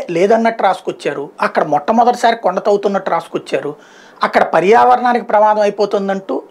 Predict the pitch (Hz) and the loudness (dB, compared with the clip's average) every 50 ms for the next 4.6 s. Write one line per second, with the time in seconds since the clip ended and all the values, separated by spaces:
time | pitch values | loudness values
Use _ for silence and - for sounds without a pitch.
0 | - - - 190 208 220 240 - 240 226 196 233 214 226 208 185 175 180 - - | -8 -4 -2 0 0 0 2 2 2 2 2 2 0 2 2 2 2 0 -2 -6
1 | 170 151 - - 147 139 139 143 - - - - - - - - - - _ _ | -10 -10 -6 -4 -4 -4 -4 -8 -12 -18 -20 -20 -20 -20 -20 -20 -20 -20 _ _
2 | - 196 196 - - 247 247 262 254 247 247 269 233 233 233 233 233 240 226 240 | -2 -2 0 0 0 0 2 2 2 2 2 2 2 2 2 2 2 2 0 -2
3 | 240 - 196 196 226 247 262 254 - 170 175 180 220 233 277 254 254 254 247 262 | -4 -4 0 2 2 2 2 0 2 2 2 4 4 2 2 2 2 0 0 0
4 | 247 247 247 247 240 220 226 247 247 240 - | 0 2 2 2 2 4 4 2 0 0 -4